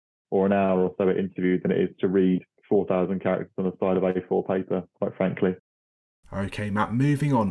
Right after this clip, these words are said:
Speaker 2: What about allied health professional courses at university?
Speaker 1: The final myth, I would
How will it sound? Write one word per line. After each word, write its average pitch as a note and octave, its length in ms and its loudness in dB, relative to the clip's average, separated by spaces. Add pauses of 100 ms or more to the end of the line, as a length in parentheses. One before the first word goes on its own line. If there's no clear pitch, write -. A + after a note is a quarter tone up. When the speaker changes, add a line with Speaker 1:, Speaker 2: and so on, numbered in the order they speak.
(120)
Speaker 2:
What C3+ 160 2
about - 320 0
allied C#3 380 4
health - 540 -4
professional A2 560 -6
courses G#2 640 -6
at - 80 -10
university? F#2 800 -8 (400)
Speaker 1:
The - 60 -20
final A#2+ 600 0 (480)
myth, G2+ 240 0 (140)
I G2+ 80 -4
would F2+ 180 -2